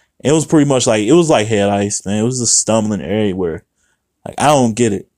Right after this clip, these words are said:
I don't get it. Like, dudes had months to prepare for this. I'm not sure. Maybe something personal going on with some person going on, but you still felt like, "Yo, I can't just, like, not show up to this battle.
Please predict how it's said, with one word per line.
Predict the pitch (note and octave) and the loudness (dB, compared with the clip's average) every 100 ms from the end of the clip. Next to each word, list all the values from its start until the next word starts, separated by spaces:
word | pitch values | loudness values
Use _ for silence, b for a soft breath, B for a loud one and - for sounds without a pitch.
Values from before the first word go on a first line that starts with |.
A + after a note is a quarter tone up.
| _ | _
I | A#2+ | -2
don't | C#3 C3 | 0 0
get | B2 A#2 | 2 2
it. | F2 | 0
Like, | E2+ - _ _ _ _ - B B - _ _ _ _ _ _ _ | -6 -10 _ _ _ _ -20 B B -20 _ _ _ _ _ _ _
dudes | B2+ D3 C3 | 2 2 2
had | A2+ E2+ | 0 0
months | G#2+ A#2 - | 0 0 -2
to | - | -6
prepare | F#2 - A2 G2+ | -10 -2 0 0
for | F#2+ F2 | -2 -6
this. | F2+ F#2 - - _ _ _ _ _ _ _ _ B2 | -8 -8 -10 -14 _ _ _ _ _ _ _ _ -2
I'm | C3 | 0
not | B2 G2+ | 2 0
sure. | - G2 F2 | -2 -4 -2
Maybe | A2+ D3 D3 | 0 0 2
something | - B2+ | 0 -2
personal | A#2+ B2+ B2 B2+ B2 | 0 0 0 -4 -2
going | B2 A#2+ | 0 2
on | A#2+ A#2 | 2 0
with | A2+ | 0
some | B2+ A#2+ | 0 0
person | B2 A#2 A2+ | 2 0 0
going | A2 A2 | -2 0
on, | A2 A2+ G#2+ | 2 0 -2
but | G2+ | -8
you | A#2 | -10
still | - A2+ G#2+ | 0 0 2
felt | A2 G#2 | 0 2
like, | G#2+ A2 - b b b _ | 2 0 -4 b b b _
"Yo, | - G#2+ | 0 0
I | G#2 | 0
can't | - A2+ G2 | 0 -2 0
just, | G#2+ G#2+ - | -2 -2 -2
like, | G2+ F#2 G2+ | -2 -4 -4
not | G#2 G2 - | -4 -2 -2
show | A2+ G#2+ | 0 2
up | G2+ | 0
to | - | -2
this | G2 G2+ | -6 -6
battle. | A2 G#2+ G#2 G#2 G2+ | -2 0 0 0 -4